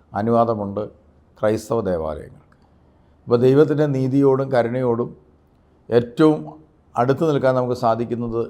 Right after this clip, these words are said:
ക്രിസ്തുവിലൂടെയാണ്, ക്രിസ്തുവിനെ അറിയുന്നതിലൂടെയാണ്. അതുകൊണ്ട് ഈ ഒരു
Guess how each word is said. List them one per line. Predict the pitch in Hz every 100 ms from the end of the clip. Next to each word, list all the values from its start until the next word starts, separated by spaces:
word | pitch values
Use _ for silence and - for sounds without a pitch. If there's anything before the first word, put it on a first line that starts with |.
| - - -
ക്രിസ്തുവിലൂടെയാണ്, | 110 - - 139 131 123 95 - - -
ക്രിസ്തുവിനെ | 117 - - 117 117 117 -
അറിയുന്നതിലൂടെയാണ്. | 104 110 110 104 95 82 73 - _ _ - - _ _ _ _ - - - _ _ - - 131
അതുകൊണ്ട് | 156 151 156 123 147
ഈ | 175
ഒരു | 156